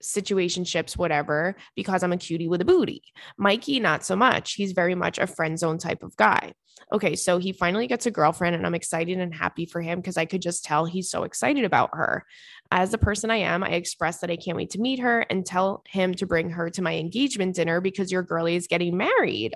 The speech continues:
Oh my God. And this hot piece, to this hot piece of ass <laughs> who loves and supports me. We've been together for just about ten years, and my fiance and Mikey also have a good friendship.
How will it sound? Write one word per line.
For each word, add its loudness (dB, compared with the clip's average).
Oh 0
my 2
God. 8
And 4
this -2
hot 0
piece, -4
to 4
this 0
hot 2
piece -2
of 2
ass 6
<laughs> -10
who 8
loves 8
and 0
supports 2
me. 0
We've -2
been 0
together 2
for -2
just -2
about 0
ten -4
years, -2
and 2
my 2
fiance 2
and 2
Mikey 0
also 2
have -6
a -2
good -2
friendship. 0